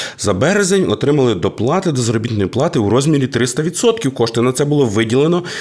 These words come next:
з місцевого бюджету. Е, тут також є ще згадка в мене про те, що мер столиці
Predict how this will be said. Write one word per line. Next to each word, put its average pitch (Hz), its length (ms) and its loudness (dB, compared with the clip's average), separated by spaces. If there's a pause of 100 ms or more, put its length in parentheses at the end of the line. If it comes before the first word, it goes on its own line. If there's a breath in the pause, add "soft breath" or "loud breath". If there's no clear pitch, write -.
(100)
з - 120 -4
місцевого 135 500 2
бюджету. 160 580 0 (540 loud breath)
Е, 107 260 2 (120)
тут 175 280 -2
також 156 440 0
є 143 160 0
ще 143 240 0
згадка 135 460 0
в 127 100 2
мене 143 260 2
про 131 180 -2
те, 143 140 -2
що 143 160 0
мер 143 240 2
столиці 165 840 0